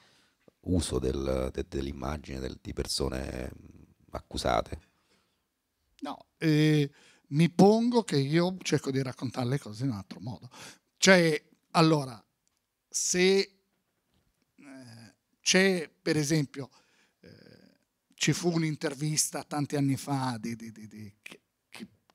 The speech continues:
Speaker 2: per, che provocò un, delle polemiche infinite quando Paolo Bonolis a Domenica In intervistò Donato Bilancia,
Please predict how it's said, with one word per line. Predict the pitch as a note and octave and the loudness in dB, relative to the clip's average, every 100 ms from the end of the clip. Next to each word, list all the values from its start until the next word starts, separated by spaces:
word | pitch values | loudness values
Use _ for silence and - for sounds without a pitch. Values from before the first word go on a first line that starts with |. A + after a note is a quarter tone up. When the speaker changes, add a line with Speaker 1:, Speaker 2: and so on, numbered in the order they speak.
| _ _ _ _ - | _ _ _ _ -10
Speaker 2:
per, | B2+ - _ | -10 -10 _
che | - D3+ | -4 -2
provocò | - D3 C3 - C#3+ | 0 0 -2 0 0
un, | C#3 B2+ A#2+ | 0 -2 -2
delle | C3 C3 | -6 -8
polemiche | - C#3 C3 C#3 D3 | -6 -4 -2 -2 0
infinite | C3+ - D3 D3 C#3 C3 C#3+ | -2 -2 -6 -4 -4 -4 -6
quando | C3+ C3 A#2+ | -6 -10 -8
Paolo | - C#3 D3 | -2 -2 0
Bonolis | C#3+ D#3 D3+ C#3+ C3 - | -2 -2 -2 -2 -4 -8
a | C3 | -8
Domenica | C#3 C#3 C#3+ C#3 D3+ | -6 -4 -4 -4 -6
In | C#3+ C3 C#3 _ _ _ _ - | -6 -6 -8 _ _ _ _ -8
intervistò | D3 C3+ C#3+ D3 - D3 | -6 -2 -2 0 0 0
Donato | D3 D3+ C#3+ B2+ | 2 2 2 0
Bilancia, | C#3 C3+ A#2+ G2+ G#2 - A#2+ | -6 -4 -6 -6 -6 -6 -6